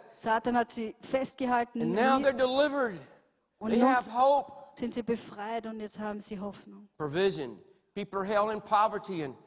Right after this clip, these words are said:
Speaker 1: Versorgung.
Speaker 2: God's glorified when they come out of that.
Speaker 1: Und Menschen, die in Armut sind und Gott wird verherrlicht, wenn sie da herauskommen.
Speaker 2: Strength, signs and wonders.
Speaker 1: Kraft, Ze-,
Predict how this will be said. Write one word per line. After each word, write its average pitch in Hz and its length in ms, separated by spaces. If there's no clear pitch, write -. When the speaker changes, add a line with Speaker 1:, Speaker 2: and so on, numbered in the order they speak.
Speaker 1:
Versorgung. 214 800
Speaker 2:
God's 214 320
glorified 226 760
when 170 140
they 170 100
come 185 260
out 175 120
of 165 60
that. 156 220
Speaker 1:
Und 220 140
Menschen, 233 420
die 233 220
in 226 160
Armut 247 400
sind 247 180
und 233 160
Gott 233 200
wird 247 120
verherrlicht, 240 500
wenn 226 140
sie 240 80
da 226 100
herauskommen. 220 840
Speaker 2:
Strength, 208 680
signs 202 640
and 196 160
wonders. 185 840
Speaker 1:
Kraft, 240 460
Ze-, 220 260